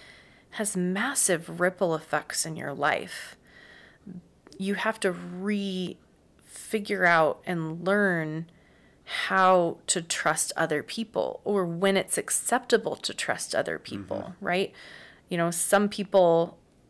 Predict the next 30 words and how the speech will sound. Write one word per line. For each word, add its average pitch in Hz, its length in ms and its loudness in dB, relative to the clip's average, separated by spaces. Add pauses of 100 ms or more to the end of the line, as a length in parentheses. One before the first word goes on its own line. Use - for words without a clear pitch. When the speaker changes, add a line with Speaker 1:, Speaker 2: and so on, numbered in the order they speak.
(340)
Speaker 1:
who 190 120 0
have 175 200 -6
been 170 260 4
just 165 260 -2
very 170 340 2
trusting, 160 560 -2
just - 360 -2 (640)
taking 214 400 0
people 160 360 2
at - 160 2
face - 340 -2
value, 202 720 2
right, 170 300 0
Speaker 2:
Right. 101 160 -10 (880)
Speaker 1:
can 185 220 0
come 185 240 -2
away 165 520 2 (520)
very 202 500 4
damaged, 180 640 4
right, 170 400 6
and 165 420 4
not 175 380 6 (160)
knowing 190 420 4
how 190 200 6
to 196 100 4
even 175 280 -2
interact 165 500 2
with 170 220 -4
the 160 80 4
world. 185 600 4